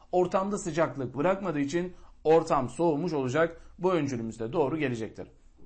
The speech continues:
Devamında ise buzdolabı, derin dondurucu ve klimalarda soğutucu akışkan maddeler kullanılır.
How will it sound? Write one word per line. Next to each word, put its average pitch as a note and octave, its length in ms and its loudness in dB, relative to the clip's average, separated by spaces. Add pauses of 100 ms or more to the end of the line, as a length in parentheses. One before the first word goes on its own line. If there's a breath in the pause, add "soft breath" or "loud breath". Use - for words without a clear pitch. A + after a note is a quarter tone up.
(120)
Devamında F3 440 2
ise D#3 340 -2 (240 loud breath)
buzdolabı, F3 600 0
derin D#3 300 0
dondurucu F3 420 -2
ve C#3 160 0
klimalarda D#3 600 0
soğutucu C3 480 -6
akışkan D#3+ 440 -4
maddeler A2+ 500 -4
kullanılır. F#3+ 520 -2